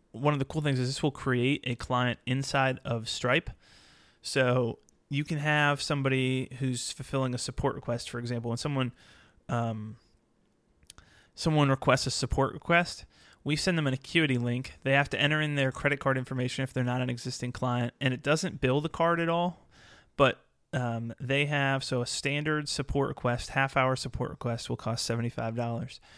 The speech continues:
Now, if it takes less time than that or more time than that, and we're billing on an hourly rate, we already have their credit card and their approval, um, to do that. So that's taken a lot of the back and forth and hassle of billing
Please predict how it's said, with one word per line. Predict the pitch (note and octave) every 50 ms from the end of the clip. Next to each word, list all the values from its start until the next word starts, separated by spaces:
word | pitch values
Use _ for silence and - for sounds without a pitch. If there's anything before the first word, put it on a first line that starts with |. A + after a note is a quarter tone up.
| - - - - - - - - -
Now, | - B2+ B2+ B2+ B2+ B2+ B2 A2 - - -
if | - C3
it | C3 B2 -
takes | - C#3 C3+ B2+ - - - - - - - _ -
less | C3 C#3 C#3+ D3+ -
time | - - D#3 D3+ D3
than | D3 C#3+
that | C#3+ C#3+ C#3+ C#3+ C#3+ C3+
or | C3
more | B2+ B2 C3 C3+
time | - - C3 C3
than | B2+ B2+
that, | C3 B2+ C#3 -
and | - A#2+
we're | A#2+ A#2+
billing | A2+ - C3+ C3 C3+ C3+ C3 B2+
on | B2+ B2+ B2
an | B2+
hourly | B2 C#3+ D3 D3 C3+ B2+ B2 B2
rate, | A#2 A#2+ A#2 A#2+ B2 - - - - - - - - - - -
we | - C3+
already | C#3 C#3+ C#3 C#3
have | C#3 C#3 C3
their | C3+ B2+
credit | - - C#3 C3 B2+
card | - - C3 B2+ B2
and | B2 A#2+
their | A#2+ B2 B2
approval, | B2 - - C#3+ D3 C#3 B2 A#2+ A#2 A#2+ A#2 A2+ - - - - - - - _ -
um, | - A#2+ A#2 A2+ A#2+ C3
to | C3 - C3+
do | B2+ B2+
that. | A#2+ A2+ G#2+
So | - - C3
that's | C3 - -
taken | - D3 C3+ C3
a | B2+
lot | B2 B2 B2 B2+
of | A#2+
the | B2
back | A#2 A2+ A#2+ A#2+ B2+ -
and | C3+ B2+
forth | - - B2 B2+ B2 -
and | B2+ B2+ A#2+
hassle | C3 B2 A#2+ A#2 - C3 B2 A#2+
of | A2+ A2+
billing | - B2 B2+ B2+ A#2+ A#2+ A#2 A#2